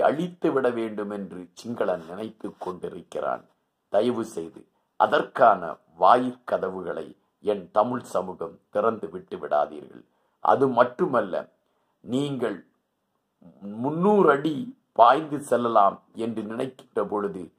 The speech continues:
தமிழ் மொழியை பேசுகின்றவன், தமிழனாக அடையாளப்படுத்தப்படுகின்றவன்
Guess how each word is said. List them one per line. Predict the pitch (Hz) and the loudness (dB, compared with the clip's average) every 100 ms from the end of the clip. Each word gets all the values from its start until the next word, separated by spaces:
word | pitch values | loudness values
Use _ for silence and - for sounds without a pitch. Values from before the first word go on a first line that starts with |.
| _ _ _ _ _ | _ _ _ _ _
தமிழ் | 117 131 143 139 120 85 | 4 6 2 -2 -4 -6
மொழியை | 101 120 131 123 107 92 | -4 -2 -2 -4 -6 -8
பேசுகின்றவன், | 104 104 - 95 92 85 82 80 _ _ _ _ - | -8 -8 -8 -12 -8 -8 -8 -10 _ _ _ _ 4
தமிழனாக | 123 143 147 135 123 110 98 | 4 4 2 4 2 2 0
அடையாளப்படுத்தப்படுகின்றவன் | - 110 127 - 120 113 - 107 - - - 98 101 95 87 85 | 0 0 0 2 0 0 0 -2 -2 -6 -2 -4 -4 -6 -6 -6